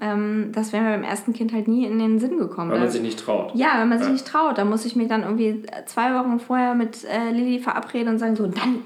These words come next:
Speaker 1: dann wagen wir's mal, dann gehen wir mal in einen Café." Und dann bist du jeden Tag so, "Oh, jetzt noch dreizehn Tage und dann zwölf Tage." Und dann einen Tag vorher so, "Oh, weiß ich, morgen, es passt irgendwie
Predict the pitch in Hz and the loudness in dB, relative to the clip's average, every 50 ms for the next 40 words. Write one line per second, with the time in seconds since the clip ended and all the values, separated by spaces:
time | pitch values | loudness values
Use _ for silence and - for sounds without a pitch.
0 | - - - 262 254 - - - - 196 185 170 196 202 - 175 170 170 - 220 | -8 -2 4 4 4 4 4 2 2 0 0 0 0 0 0 0 0 0 2 4
1 | 240 226 226 247 247 240 226 226 220 202 185 202 208 226 190 196 - 220 190 175 | 4 4 6 4 4 4 4 4 4 4 2 0 0 -2 -4 0 2 2 2 2
2 | 180 190 196 214 240 233 233 214 202 202 254 269 254 247 - 262 214 - - 196 | 2 0 0 0 0 2 2 2 2 2 2 2 2 2 2 0 -2 -4 -6 -8
3 | - - - - - - - - - - - - - - - - - - - - | -10 -10 -12 -12 -14 -14 -14 -16 -18 -18 -16 -14 -12 -12 -12 -14 -16 -16 -16 -12
4 | - - 226 240 - 233 233 240 254 220 214 - 202 196 196 196 208 220 214 - | -8 -6 -6 -6 -4 -6 -6 -4 -4 -4 -4 -2 -2 -2 0 0 -2 -2 -2 -4
5 | 233 233 240 233 214 175 180 190 180 190 190 190 185 - - - - - - - | -4 -4 -4 -4 -4 -2 -2 0 0 0 0 0 -4 -8 -10 -12 -16 -14 -2 2
6 | 202 226 247 262 285 240 220 - 240 220 214 220 214 214 - - - - - - | 4 4 6 4 4 2 0 2 2 2 2 2 0 -2 -4 -12 -16 -18 -20 -20
7 | - - - - - - - - 220 226 220 208 220 220 214 208 226 - 214 214 | -20 -20 -20 -20 -20 -20 -8 -2 0 0 2 2 2 0 0 -4 -6 -4 -2 0
8 | 208 208 208 - 220 - - - - 233 - - - - - 233 226 214 226 | 0 0 0 -2 -4 -6 -8 -6 -6 -6 -6 -6 -6 0 2 4 4 4 4